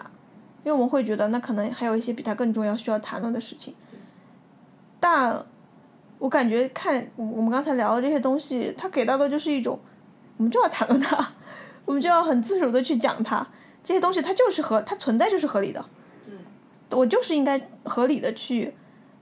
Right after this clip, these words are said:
Speaker 1: 谈论它，所以我觉得它就是一种，怎么说呢，给我一种感觉非常有能力去展现并且接受这种不合理，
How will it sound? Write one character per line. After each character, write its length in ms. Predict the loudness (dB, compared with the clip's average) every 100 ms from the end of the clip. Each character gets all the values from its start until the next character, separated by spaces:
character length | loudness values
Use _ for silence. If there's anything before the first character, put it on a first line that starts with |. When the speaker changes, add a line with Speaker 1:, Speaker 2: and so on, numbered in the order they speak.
| -8
Speaker 1:
谈 200 | -2 2
论 160 | 2 2
它， 180 | 0 -2
所 140 | 0
以 80 | 2
我 200 | 2 0
觉 120 | 2
得 120 | 0
它 160 | 0 -2
就 100 | 0
是 160 | 2
一 60 | 2
种， 180 | 2 0
怎 80 | 0
么 100 | 0
说 160 | 0
呢， 160 | 0 -4 -10 -20 -20 -20 -12 0
给 120 | 2
我 140 | 4
一 40 | 2
种 140 | 0
感 160 | -2 -4
觉 100 | -6
非 260 | -4 -4
常 220 | 0 2
有 140 | 4 4
能 200 | 2 2
力 140 | 0
去 400 | -2 -2 -4 -4 -10 -20 -20 -6
展 260 | 0 0 0
现 280 | 0 2 4
并 160 | 2
且 160 | 0 -2
接 240 | 0 0
受 180 | 2 0
这 140 | 0
种 240 | -2 -4 -8 -18 -20 -20 -20 -20 -20 -20 _ -20 -8
不 120 | -2 0
合 180 | 2
理， 220 | 2 0